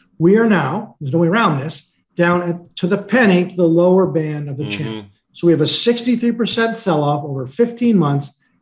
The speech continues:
Speaker 1: and we are at a reference point. Now look at the next chart. Look at that circle. That's the covid low.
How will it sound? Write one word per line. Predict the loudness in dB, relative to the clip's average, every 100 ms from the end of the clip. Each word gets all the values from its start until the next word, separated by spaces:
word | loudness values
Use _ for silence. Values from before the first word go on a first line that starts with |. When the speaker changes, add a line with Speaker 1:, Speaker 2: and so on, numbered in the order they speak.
| -6
Speaker 1:
and | -2 2
we | 4 4
are | 2 -4
at | -2
a | 0
reference | 0 0 -6 -18
point. | _ _ _ _ _ _ _ -12
Now |
look | -8
at | -4
the | 0
next | 0 -2
chart. | -8 -12 -16 _ _ _ _ _ _ _ -20 -20 -20 _ _ _ _ _ _ _ _ _ -10
Look | -6
at | -2
that | -2
circle. | 0 0 0 -8 -14
That's | -4 -4 -2
the | -4
covid | -4 0 2 4 4
low. | 2 0 -4